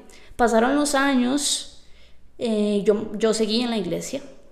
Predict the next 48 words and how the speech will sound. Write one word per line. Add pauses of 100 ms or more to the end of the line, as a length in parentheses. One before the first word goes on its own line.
(360)
No
lo
veo
como
un
error,
porque
crecí
mucho
como
persona,
como
profesional.
Encontré
a
quien
creí
que
iba
a
ser
el
amor
de
mi
vida
ahí
en
ese
lugar. (640)
Y
bueno,
las
cosas
no
se
dieron,
que
también
es
otro, (500)
<laughs>
otro
tema
que
vamos
a
hablar.